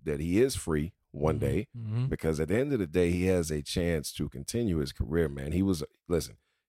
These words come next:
Speaker 1: he was one of the top five, at least top ten artists in the world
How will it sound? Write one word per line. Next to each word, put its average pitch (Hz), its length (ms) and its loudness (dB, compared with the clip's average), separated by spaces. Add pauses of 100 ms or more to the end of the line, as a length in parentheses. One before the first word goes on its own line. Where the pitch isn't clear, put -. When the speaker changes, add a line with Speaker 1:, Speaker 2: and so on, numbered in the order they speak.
Speaker 1:
he 117 80 -2
was 113 220 0
one 82 180 0
of 73 80 -2
the 71 80 -8
top - 380 -4
five, 76 480 -2
at 67 40 -16
least 98 260 0
top 76 240 -2
ten 80 320 -2
artists 76 440 0
in 78 100 -4
the 69 60 -6
world 69 540 2